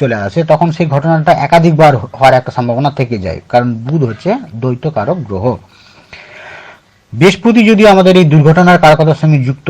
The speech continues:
হয়ে যায়, তাহলে তার তীর্থস্থানে কিন্তু একটা বিপত্তি আসতে পারে, বিপদের সম্মুখীন হতে হবে। এবং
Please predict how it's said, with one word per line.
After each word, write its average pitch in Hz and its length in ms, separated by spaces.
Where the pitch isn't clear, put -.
হয়ে 123 180
যায়, 107 320
তাহলে 143 260
তার 139 200
তীর্থস্থানে 180 640
কিন্তু 160 240
একটা 160 200
বিপত্তি 151 340
আসতে - 240
পারে, 85 140
বিপদের 147 400
সম্মুখীন 135 400
হতে 90 200
হবে। 87 180
এবং 151 140